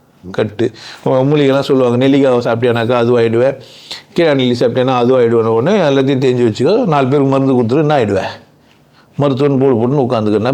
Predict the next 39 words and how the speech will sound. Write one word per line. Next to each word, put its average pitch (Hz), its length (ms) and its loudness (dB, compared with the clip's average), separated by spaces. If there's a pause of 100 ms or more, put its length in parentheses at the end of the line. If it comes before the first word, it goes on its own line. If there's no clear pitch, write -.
பிரச்சனை? 107 300 -8 (1900)
புரியுதா 170 280 0
என்ன 131 180 -2
சொல்றேன்? 92 300 -2 (120)
என்ன 190 100 0 (100)
ஆகணும்னு, 170 340 0
ஆகணும்னு 127 340 -2
நினைக்கிறேன்? 92 340 -2 (1040)
பைலட் 180 340 2
ஆகணுமா? 139 320 0
கடகடன்னு 143 380 2
ஓடி 147 160 2
போய் 143 120 0
ட்ரெஸ் 131 220 0
வாங்கிட்டு 127 180 2
வந்து 127 160 0
பைலட் 131 280 0
மாதிரி 127 120 0
ட்ரெஸ்ஸை 120 240 0
போட்டு 120 200 -2
தூக்கி 120 260 2
போட்டுன்னு 120 320 -4
போட்டோ 123 240 0
போட்டு 120 240 -2
மாட்டு, 107 300 -4
நான் 107 140 -4
பைலட்டுன்னு 117 480 -2
சொல்லி 107 200 -2
என்ன 147 200 -2
பிரச்சனை 110 300 -8
உனக்கு? 101 220 -16 (680)
எந்த 180 200 0
ஊர்ல 147 220 2
ஃப்ளைட் 143 220 0
ஓட்டுறன்னு 120 260 0
கேட்க 127 160 2
போறாங்களா 120 360 -2
என்ன? 80 120 -6 (1400)
உண்மையிலேயே 233 400 2